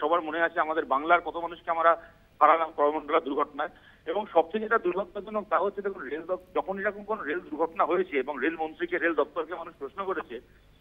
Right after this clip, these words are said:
তখন বিজেপির পক্ষ থেকে, বিজেপির আইটি সেলের পক্ষ থেকে রেল মন্ত্রীকে ভগবান বানিয়ে ক্যাম্পেইন, Facebook ক্যাম-, Facebook ক্যাম্পেইন শুরু হয়েছে যে আমাদের রেলমন্ত্রী আইআইটি থেকে পাস আউট, উনি বিরাট শিক্ষিত রেলমন্ত্রী,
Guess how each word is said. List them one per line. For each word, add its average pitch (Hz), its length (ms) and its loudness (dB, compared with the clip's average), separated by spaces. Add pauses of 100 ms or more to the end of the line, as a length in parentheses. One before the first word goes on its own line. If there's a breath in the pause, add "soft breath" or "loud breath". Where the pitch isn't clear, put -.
তখন 151 180 -2 (120)
বিজেপির 185 320 0
পক্ষ 196 260 0
থেকে, 202 200 2
বিজেপির 190 420 -4
আইটি 156 240 0
সেলের 214 220 4
পক্ষ 202 240 0
থেকে 147 300 0 (360 soft breath)
রেল 160 280 4
মন্ত্রীকে 220 420 2
ভগবান 202 420 6
বানিয়ে 170 380 2 (680 soft breath)
ক্যাম্পেইন, 208 300 4
Facebook 185 320 0
ক্যাম-, 190 260 -6
Facebook 170 280 0
ক্যাম্পেইন 185 300 2
শুরু 143 220 -4
হয়েছে 107 320 0 (320 loud breath)
যে 170 80 4
আমাদের 180 340 4
রেলমন্ত্রী 175 460 2
আইআইটি 165 360 6
থেকে 165 180 0
পাস 160 220 2
আউট, 156 200 4 (320 loud breath)
উনি 170 160 -6
বিরাট 180 360 2
শিক্ষিত 180 260 -10
রেলমন্ত্রী, 156 600 -4